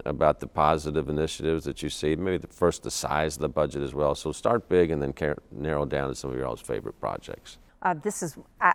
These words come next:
Speaker 2: uh, obviously one of the larger bu-, budgets that we've had. I think it is the largest budget in your administration, and it's, it's remarkable in terms of the amount of dollars that we are able to do, uh, in, in complementing the A R P funds along with it. So it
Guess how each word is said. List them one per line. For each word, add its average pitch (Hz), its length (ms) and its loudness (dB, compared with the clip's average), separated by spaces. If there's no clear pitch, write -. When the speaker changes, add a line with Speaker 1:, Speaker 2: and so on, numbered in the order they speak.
Speaker 2:
uh, 180 240 4
obviously 180 480 0
one 160 200 -2
of 156 60 -6
the 147 80 -10
larger 151 380 -6
bu-, 151 180 -8
budgets 156 400 -6
that - 100 -8
we've 143 160 -8
had. 151 280 -2
I 135 60 -8
think - 200 -12
it 143 140 -10
is 156 180 -4
the 147 100 -8
largest 139 460 -6
budget 143 280 -8
in 156 100 -12
your 147 160 -8
administration, 139 800 -10
and 131 140 -12
it's, - 280 -18
it's - 220 -16
remarkable 147 680 -6
in 135 80 -12
terms 139 420 -16
of 139 180 -16
the 139 140 -10
amount 147 220 -2
of 139 80 -8
dollars 147 400 2
that - 80 -8
we 143 120 -4
are 139 100 0
able 143 240 -4
to 135 320 -6
do, 160 560 6
uh, 143 300 2
in, 180 220 -8
in 190 280 2
complementing 156 800 2
the 151 160 0
A 143 140 0
R 131 100 -4
P 220 180 -4
funds 143 360 -4
along 143 320 -4
with 180 220 -2
it. - 200 -6
So 147 240 -2
it 160 160 -2